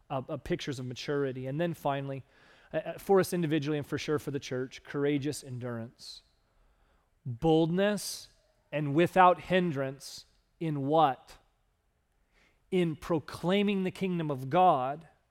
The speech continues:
and in teaching about the Lord Jesus Christ. That was the focus.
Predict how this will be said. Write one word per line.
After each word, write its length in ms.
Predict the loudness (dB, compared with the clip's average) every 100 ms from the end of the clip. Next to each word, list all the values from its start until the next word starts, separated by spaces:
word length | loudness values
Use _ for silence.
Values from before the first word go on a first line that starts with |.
| _ _ _ _ _ _ -2
and 200 | 0 2
in 220 | 2 0 -6
teaching 560 | -4 0 0 -2 -4
about 260 | 0 2 2
the 100 | 0
Lord 220 | -2 -2
Jesus 340 | -4 -6 -8 -8
Christ. 560 | -4 -4 -6 -16 -18 -20 -12
That 340 | 0 2 2 0
was 160 | -8
the 80 | -10
focus. 640 | -8 -8 -8 -18 -20 -20